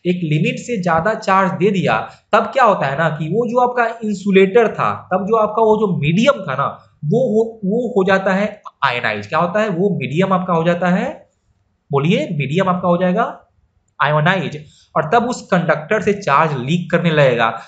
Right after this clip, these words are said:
तो फिर store करने का, का कोई फायदा ही नहीं हुआ। इसीलिए मैंने बोला कि हर conductor का एक maximum limit होता है।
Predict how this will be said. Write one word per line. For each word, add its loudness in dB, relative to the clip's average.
तो -2
फिर -2
store 0
करने -2
का, -2
का -4
कोई -2
फायदा -2
ही -2
नहीं -2
हुआ। -4
इसीलिए -6
मैंने 0
बोला 0
कि -12
हर 2
conductor -4
का 0
एक -2
maximum -6
limit -4
होता -6
है। -10